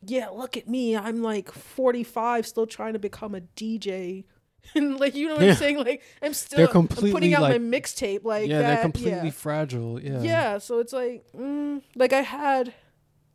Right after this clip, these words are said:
Speaker 1: a guy at the bus tell me one time that he was like, "I know all about the law. I know about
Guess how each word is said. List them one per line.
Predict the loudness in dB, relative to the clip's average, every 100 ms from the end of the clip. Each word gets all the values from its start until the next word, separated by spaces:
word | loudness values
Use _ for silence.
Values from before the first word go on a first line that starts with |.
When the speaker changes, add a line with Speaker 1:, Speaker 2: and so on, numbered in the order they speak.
| _ _
Speaker 1:
a | -4
guy | 0 2 0
at | 0
the | -2
bus | -2 -4 -6
tell | -10 -8 -6
me | -8 -10 -12 -16 _ _ _ _ _
one | -10 -8
time | -8 -10 -10 -10 -14 -20 _ _ _ _
that | 0 2 0 -4 -6
he | -6
was | -4 -2
like, | -2 -2 -10 _ -8
"I | -4 -2
know | 0 -2 6
all | 6 8
about | 6 2 -2 -2
the | 0
law. | 0 0 0
I | -2
know | -4 -4
about | -2 -2 -4